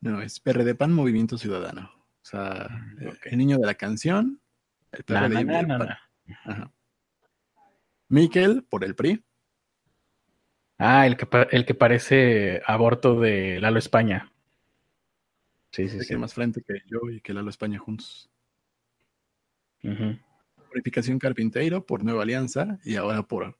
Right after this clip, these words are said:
Speaker 1: <laughs> por el P R D pan.
Speaker 2: Ujú, ujú.
Speaker 1: Marco Ignacio Rascón Córdoba, ni de,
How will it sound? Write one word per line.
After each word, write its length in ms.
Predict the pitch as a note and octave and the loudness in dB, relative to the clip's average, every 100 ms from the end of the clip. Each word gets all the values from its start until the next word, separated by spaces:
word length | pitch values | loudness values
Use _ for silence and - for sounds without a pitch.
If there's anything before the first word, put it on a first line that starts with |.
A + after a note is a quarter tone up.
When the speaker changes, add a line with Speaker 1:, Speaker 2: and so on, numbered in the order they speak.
| - | -4
Speaker 1:
<laughs> 600 | B2+ - - A2 - C3 | -4 -4 -6 -6 -8 -4
por 180 | A2+ A2 | -4 -2
el 140 | G#2+ | -8
P 100 | - | -6
R 140 | A2+ A2+ | -4 -2
D 100 | A2 | -2
pan. 300 | G#2 C3 A3+ - - C#3+ _ _ _ _ _ _ _ D#5 - _ _ - - _ _ _ _ _ _ _ _ - | -2 -4 -4 -4 -4 -4 _ _ _ _ _ _ _ -20 -20 _ _ -20 -20 _ _ _ _ _ _ _ _ -10
Speaker 2:
Ujú, 380 | A2 G#2+ A2+ A#2+ | -8 -6 -6 -8
ujú. 320 | G#2+ G#2+ G2+ - _ _ - | -10 -10 -10 -12 _ _ -4
Speaker 1:
Marco 840 | B2 A#2+ A#2 A#2+ B2 B2 - B2+ | -2 -2 -4 -4 -6 -6 -2 -2
Ignacio 640 | A#2+ A2 C3 D#3 - D3+ D3 | 0 0 0 0 -2 -2 -2
Rascón 580 | - G#2+ - - A#2 B2 | -4 -6 -6 -2 -2 0
Córdoba, 560 | B2+ A#2 B2+ E3+ F#3+ _ - - | 0 0 0 -2 -6 _ -18 -6
ni 240 | G#2 G2 | -4 -4
de, 380 | - C#3 C3+ | -6 -10 -12